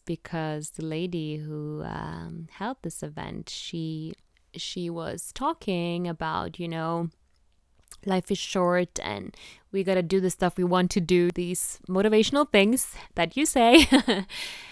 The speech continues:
but are so true and on point. I don't want to, you know, diminish them in any way. Um, absolutely not. Uh, au contraire, uh, as you say in French, on the contrary. And she was just, like,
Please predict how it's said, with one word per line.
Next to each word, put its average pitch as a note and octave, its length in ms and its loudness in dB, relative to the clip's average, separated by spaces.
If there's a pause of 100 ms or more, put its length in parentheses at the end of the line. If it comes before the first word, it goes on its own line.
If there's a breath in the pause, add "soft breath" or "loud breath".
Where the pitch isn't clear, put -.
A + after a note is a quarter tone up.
(300 loud breath)
but F#3 400 0
are E3+ 180 0
so F3 240 -2
true E3+ 200 -6
and D#3+ 100 -4
on D#3+ 180 -6
point. D#3+ 320 -8
I - 120 -8
don't D#3 220 -8
want D3+ 200 -10
to, D3+ 280 -6 (200)
you E3 80 -8
know, C#3+ 120 -4
diminish D3 420 -2
them - 140 -10
in - 100 -10
any - 180 -8
way. E2+ 400 -8
Um, D3 560 -10 (800 soft breath)
absolutely D#3 600 -2
not. - 440 -8 (140)
Uh, D3 460 -4 (460)
au F3 120 2
contraire, D3 720 -4 (300)
uh, D3 340 -8
as - 180 -8
you D#3+ 60 -8
say E2+ 180 -8
in E2+ 100 -12
French, - 520 -10 (120)
on D#3+ 140 -6
the - 60 -12
contrary. - 600 -10 (1080 soft breath)
And A3 140 2
she - 120 -4
was C4 160 0
just, - 240 -4
like, E3+ 360 0